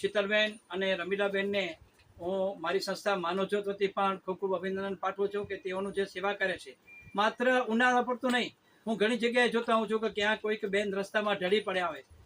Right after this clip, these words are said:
કોઈક ભાઈ રસ્તામાં બે-, બેભાન થઈ ગયા હોય,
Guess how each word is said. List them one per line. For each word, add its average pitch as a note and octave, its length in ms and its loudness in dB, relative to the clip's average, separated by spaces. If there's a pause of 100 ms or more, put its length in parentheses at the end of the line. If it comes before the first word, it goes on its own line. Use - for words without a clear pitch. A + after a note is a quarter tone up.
(220)
કોઈક G#3+ 240 2
ભાઈ G3+ 380 4
રસ્તામાં G#3+ 520 2
બે-, F3+ 320 -6
બેભાન G3 460 2
થઈ G3+ 160 4
ગયા G3 160 2
હોય, D#3+ 100 -6